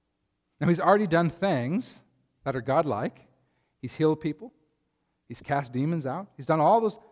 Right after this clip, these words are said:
But this is one more statement for him to the closest, to his closest followers of who he is, just in case they've forgotten, just in case they're unsure.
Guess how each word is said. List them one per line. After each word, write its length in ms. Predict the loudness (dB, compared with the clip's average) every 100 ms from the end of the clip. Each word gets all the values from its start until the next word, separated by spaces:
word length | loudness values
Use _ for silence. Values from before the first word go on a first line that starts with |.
| _ _ _
But 100 | -6
this 180 | -2 -2
is 120 | -4
one 280 | 0 2 4
more 220 | 4 2
statement 540 | -2 2 2 2 -8 -10
for 80 | -6
him 420 | -2 -2 -4 -8 -12
to 160 | -6 -4
the 100 | -4
closest, 600 | -2 0 0 -2 -10 -10 _ -4
to 100 | -4
his 120 | -4
closest 480 | 0 0 0 -10 -4
followers 580 | -2 -2 -4 -8 -10 _ _ _ _
of 140 | -14
who 180 | -8 -8
he 180 | -6 -6
is, 360 | -6 -10 -16 _ _
just 320 | 4 4 4
in 100 | -4
case 280 | -2 -2 -2
they've 180 | -2 -6
forgotten, 540 | -6 -6 -6 -6 -18 _ _ _ _ _ _ _ _ _ _
just 260 | 2 2 0
in 80 |
case 300 | 0 2 2
they're 160 | 2 0
unsure. 680 | 0 -2 -4 -4 -4 -4